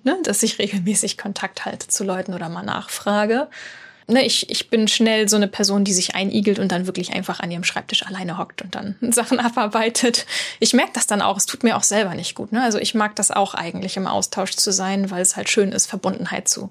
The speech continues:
spüren oder gebraucht zu werden. Und da machen wir das so, wir haben unser sogenanntes Weekly Review. Na, am Ende der Woche besprechen wir miteinander, was wir in der Woche gemacht haben. Und dann fragen wir uns wirklich, „Hey, wen können wir dann nächste Woche mal fragen,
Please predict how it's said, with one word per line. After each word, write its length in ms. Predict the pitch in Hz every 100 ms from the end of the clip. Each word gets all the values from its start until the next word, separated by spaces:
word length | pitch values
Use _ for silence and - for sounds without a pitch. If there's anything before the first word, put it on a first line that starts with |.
| -
spüren 400 | - 190 180 196
oder 180 | - -
gebraucht 360 | 208 285 302
zu 100 | -
werden. 300 | - - 233 - -
Und 480 | - 233 226 233 - - _ _ _ -
da 120 | 208
machen 240 | 269 269
wir 80 | 240
das 200 | 220 -
so, 360 | 226 254 285 196
wir 220 | 196 202
haben 520 | 220 233 254 277 294 - -
unser 200 | 214 214
sogenanntes 640 | 202 208 208 208 208 196
Weekly 640 | 208 220 - 202 202 196 208 _ -
Review. 440 | 202 202 226 262 381 _ _ _ - - -
Na, 120 | 247
am 100 | 208
Ende 180 | 214 226
der 140 | 208
Woche 180 | 214 240
besprechen 520 | 214 - 214 208 226
wir 80 | 208
miteinander, 520 | 208 208 196 196 196
was 200 | 190 -
wir 100 | 208
in 80 | 190
der 140 | 185
Woche 180 | 180 175
gemacht 420 | 175 240 294 -
haben. 320 | 269 262 262 262 - - -
Und 120 | 220
dann 80 | 233
fragen 400 | - 247 262 240
wir 40 |
uns 200 | 233 -
wirklich, 360 | 233 233 233 -
„Hey, 280 | 277 320 - - - _ _ _
wen 280 | 208 262 311
können 220 | - 277
wir 140 | 269 240
dann 180 | 240
nächste 320 | 240 247 - 233
Woche 240 | 247 247
mal 220 | 226 220
fragen, 640 | 220 - 214 214 214 220